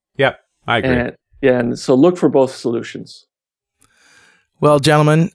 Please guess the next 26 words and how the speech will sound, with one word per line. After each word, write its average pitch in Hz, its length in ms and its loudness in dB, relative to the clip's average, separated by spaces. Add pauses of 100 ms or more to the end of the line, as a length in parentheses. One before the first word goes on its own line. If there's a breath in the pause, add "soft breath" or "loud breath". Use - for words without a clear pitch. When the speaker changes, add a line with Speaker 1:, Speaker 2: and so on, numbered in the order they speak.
Speaker 3:
uh, 127 480 4
while 131 220 0
you 135 120 2
were 127 100 2
talking, 123 420 0
I 117 80 2
had 117 180 2
an 113 100 -2
intern 113 460 0
take 113 240 -2
a 110 60 -2
look 104 260 0
at 110 140 2
our 101 180 2
mobile 104 580 2 (120)
site, - 560 -2 (600 soft breath)
and, 101 480 0
uh, 95 220 4
find 107 280 -2
out 90 100 0
where 107 80 2
the 98 100 0
bottleneck 101 600 -2
is. 87 400 -4
And 87 400 -4 (100)
it, 90 200 -4